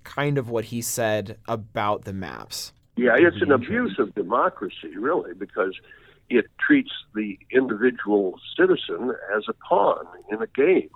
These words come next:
Speaker 2: I predict that sometime in the coming decade, uh, the Supreme Court, out of embarrassment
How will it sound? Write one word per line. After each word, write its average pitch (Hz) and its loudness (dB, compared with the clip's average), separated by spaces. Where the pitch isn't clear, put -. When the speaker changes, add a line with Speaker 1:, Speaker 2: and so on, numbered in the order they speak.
Speaker 2:
I 117 2
predict 95 -6
that 95 -4
sometime 101 -2
in 92 -6
the 87 -10
coming 101 0
decade, - -4
uh, - -2
the 95 -4
Supreme 117 0
Court, 98 2
out 104 0
of 98 0
embarrassment 101 2